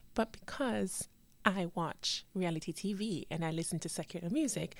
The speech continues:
I should be more labeled secular. And that's the,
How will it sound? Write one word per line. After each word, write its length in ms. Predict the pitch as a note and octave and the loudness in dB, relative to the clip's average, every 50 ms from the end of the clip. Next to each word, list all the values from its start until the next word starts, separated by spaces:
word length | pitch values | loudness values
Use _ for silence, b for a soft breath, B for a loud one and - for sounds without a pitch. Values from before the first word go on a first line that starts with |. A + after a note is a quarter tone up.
| B B B B B B B - - | B B B B B B B -2 2
I 140 | - F#3 F3 | 2 2 4
should 240 | F3 - - F3 - | 2 0 -2 -2 -2
be 100 | - D#3+ | -2 -2
more 240 | D#3 D3+ D3+ C#3+ C#3 | -2 -2 -2 -4 -4
labeled 500 | D3+ D3+ D3 C#3+ - - B1 - - - - | -2 -2 -2 -2 -2 -2 -4 -4 -6 -8 -12
secular. 640 | - - - - - - - - - - - - - B B B B B B B B B B B B B - - | -8 -4 -4 -2 -2 -2 -2 0 0 -2 -2 -4 -8 B B B B B B B B B B B B B -4 -2
And 140 | B3 A#3+ | -2 0
that's 220 | C4+ - - - - | -2 -4 -4 -8 -6
the, 180 | - - A#3 | -4 -4 -4